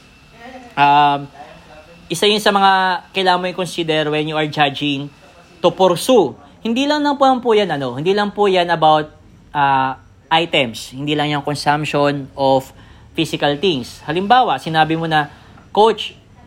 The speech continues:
gusto kong mag-master's degree." Tapos one time, tinanong ko siya, sabi ko, "What for? Para saan?" I was asking about the benefits.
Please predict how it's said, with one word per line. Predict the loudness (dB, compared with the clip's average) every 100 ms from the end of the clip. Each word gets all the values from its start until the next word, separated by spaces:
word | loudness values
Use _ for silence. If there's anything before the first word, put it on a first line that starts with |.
| -12
gusto | -6 -6 -2 0
kong | 2 2 2
mag-master's | 0 0 0 -2 -4 -6
degree." | -6 -4 -2 -4 -10 -20 _ _ _ _ -18 -2
Tapos | 0 2
one | 2
time, | 2 0
tinanong | 0 0 -2
ko |
siya, | -4 -2
sabi | 0
ko, | 0 -2 -20 -6
"What | -2 -2 -2
for? | 0 2 2
Para | 2 0
saan?" | 0 2 0 0 -14 -20 -4
I | 2
was | 2 2
asking | -2 -4 -2
about | 0 0
the | 0
benefits. | -2 -2 -4 -4 -10 -16